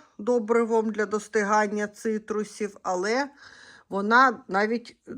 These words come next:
так перехилилася, що я її підперла, її трохи, трохи тримав тут сусідній таро Комелі. Е, але вона, я навіть коли прийшла колись, ну,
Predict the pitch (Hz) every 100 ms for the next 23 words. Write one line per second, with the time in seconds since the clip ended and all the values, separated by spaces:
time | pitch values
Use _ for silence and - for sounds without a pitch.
0 | - 196 - 202 185 - 196 226 254 247
1 | 240 226 - 196 190 185 185 - 233 277
2 | 269 214 - 190 208 - - - 208 185
3 | 208 190 208 - 220 202 - 196 196 196
4 | 190 185 - 185 - 196 - 208 180 175
5 | 180 175 185 180 180 185 220 285 302 294
6 | 294 - - - - - - - 185 190
7 | 185 - - - - - 208 233 262 233
8 | 226 240 247 190 220 214 220 220 220 -
9 | 214 208 214 - 214 202 185 - - 214
10 | 208 202 - - - _ - 233 269